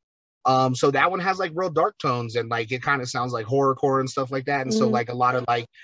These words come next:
Speaker 1: um, Tech Nine fans and people that are into, like, horrorcore stuff were really into the music after that song dropped,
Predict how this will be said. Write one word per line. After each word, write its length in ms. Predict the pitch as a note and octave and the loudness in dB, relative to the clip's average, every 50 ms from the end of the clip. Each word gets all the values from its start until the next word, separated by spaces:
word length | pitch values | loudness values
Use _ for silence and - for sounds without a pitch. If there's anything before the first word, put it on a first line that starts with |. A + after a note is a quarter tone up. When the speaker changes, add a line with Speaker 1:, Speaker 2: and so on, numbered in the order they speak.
| - _ _ - | -20 _ _ -4
Speaker 1:
um, 380 | A#2+ B2 A#2+ A2+ A2 A2+ A2 | -2 0 0 0 -2 -6 -8
Tech 260 | - - C3+ A2 - | -4 -4 -2 -2 -2
Nine 320 | B2 B2+ C#3 D3 D3 D3 D3 | 0 2 2 2 2 0 -2
fans 540 | - - D3 C#3+ C#3+ C#3+ C#3 C#3 C3+ B2+ A#2+ | -2 -2 -2 0 0 -2 -2 -4 -4 -4 -6
and 120 | A2+ A2 | -6 -6
people 260 | - - C3 A#2+ B2 | -6 -8 -6 -6 -4
that 120 | A#2+ A#2 A2+ | -2 -2 0
are 120 | A2+ A#2 | 0 0
into, 180 | A#2+ A2+ B2 A2+ | 0 -2 -2 -4
like, 160 | A2+ G#2+ - | -4 -4 0
horrorcore 420 | - D3 D3 D3 C#3+ - C#3+ C#3+ | 2 2 2 4 2 0 0 0
stuff 260 | - - D3+ D3 C#3 - _ - - - - - - _ _ - C3 - _ | 0 0 0 -2 -2 -4 _ -20 -20 -20 -20 -20 -20 _ _ -16 -16 -12 _
were 220 | D3 C#3+ C3+ C3 | 2 2 4 4
really 400 | B2+ C3 D#3 D#3+ D#3 D#3 D3+ - | 4 4 4 4 4 4 0 -2
into 580 | - C#3 C#3+ C#3+ D3 C3+ - _ _ - - D3 | 0 0 0 2 0 -2 -6 _ _ -4 -2 0
the 120 | B2+ A#2+ | 0 0
music 560 | A#2+ B2+ D3 F#3+ A3+ G3 D#3 C3+ A#2 G#2 - B2 | -2 -2 -4 -4 -4 -2 0 0 0 0 -4 -2
after 240 | B2+ B2+ - - C3 | -2 -2 -2 -2 -2
that 300 | B2+ A#2+ A2+ - - - | 0 0 0 -2 -4 -10
song 420 | - - C#3+ C3 B2+ B2 A#2+ B2 | -8 -2 0 0 0 0 -2 -6
dropped, 480 | A#2 A2 A2+ C3 E3 F3+ E3 C3+ A#2+ | -8 -4 0 2 4 6 4 4 2